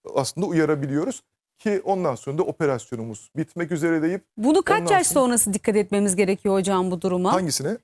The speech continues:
Speaker 2: Yani bu mesela, e, il-, illa yirmi ya-, yirmili yaşlarda mı ortaya çıkar?
Speaker 1: Şöyle aslında
Speaker 2: Otuz beş yaşıma geldim ama hala o dişim çıkmamış, orada duruyor olabilir
Speaker 1: Çok
Speaker 2: mi?
Speaker 1: güzel. Peki. Şimdi şöyle, on altı, on beş yaşlarındaki çocuklar, gençler dikkat etsinler.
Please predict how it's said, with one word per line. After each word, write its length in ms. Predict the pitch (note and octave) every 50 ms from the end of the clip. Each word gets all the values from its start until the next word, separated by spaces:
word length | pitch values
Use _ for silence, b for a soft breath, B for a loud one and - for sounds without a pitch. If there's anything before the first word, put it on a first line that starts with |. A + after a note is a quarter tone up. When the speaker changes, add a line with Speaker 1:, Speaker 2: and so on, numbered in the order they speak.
| _
Speaker 2:
Yani 460 | - B3 A#3 A3 G#3 G3 G3 G3 G#3+ G#3
bu 220 | B3+ C#4+ C#4 A#3
mesela, 600 | - A#3 B3 B3+ - B3+ A#3 A#3 A3+ A3+ - - -
e, 460 | G#3+ G#3+ G#3+ G#3+ G#3+ G#3+ G#3+ G#3+ G#3
il-, 300 | G#3 G3 F#3+ C#4 B3+ A3
illa 300 | C4+ D4 C#4+ C#4 C#4+ C#4
yirmi 340 | C4+ B3+ B3 C#4 C#4 C#4+ D4+
ya-, 140 | D4+ D4 C#4
yirmili 320 | A3 A3+ B3+ B3 C4 D4+ F4+
yaşlarda 460 | G4 F#4 E4 - - E4 D#4+ D#4+ G#4
mı 80 | B4 A4+
ortaya 380 | F4 C4 A#3+ - A3 G3+ G3
çıkar? 380 | - - - - A3+ B3 E4+ - - B
Speaker 1:
Şöyle 280 | B - G3+ F#3 D#3 -
aslında 80 | - - - - F4
Speaker 2:
Otuz 40 | D#4 F4
beş 160 | F#4 E4 -
yaşıma 320 | E4 D#4 - E4 D#4 D#4
geldim 460 | D4+ D4+ D4+ D4+ D4+ D4 B3+ E4 C#4+
ama 200 | C4+ C#4+ C#4+ D4
hala 340 | D4 D#4 D#4+ D#4 D#4 D#4 C4+
o 100 | C#4+ C#4
dişim 260 | C#4 - - - D4+
çıkmamış, 600 | C#4 - - - - - D4 C#4+ C#4+ C#4+ - -
orada 320 | - - D4 D4 B3 D4 A#3+
duruyor 220 | C#4 C4+ D4 D4
olabilir 340 | D4 D4 D4 C#4+ C4+ C#4 C#4
Speaker 1:
Çok 140 | C#4 - F#3+
Speaker 2:
mi? 80 | E3+ D#3+
Speaker 1:
güzel. 220 | A#2+ G#2+ G#2+ G2 F#2 - _ -
Peki. 260 | - C#3 A#2 - G2+ - _ _ _ _ _
Şimdi 260 | - - G#3+ G3 F#3 -
şöyle, 300 | - - F3+ D#3 B2 - - _
on 140 | - G#3 G#3+
altı, 340 | G3+ E3+ C3+ A#2 - - D3+
on 240 | - G3 G#3 G3 D#3+
beş 200 | C#3+ C3 - -
yaşlarındaki 760 | D3+ C3+ - - - C#3+ B2+ C3+ B2 A2+ A#2+ _ - - B2 A2 -
çocuklar, 560 | - - G3 F#3+ G3+ - _ - B2+ A#2+ G#2
gençler 720 | A2 A2+ A2 D#3+ F3+ G#3+ G#3+ - - F#3 G3 A3+ C4 D#3
dikkat 220 | - - - G#3+
etsinler. 360 | G3 E3 - - A2+ F2 -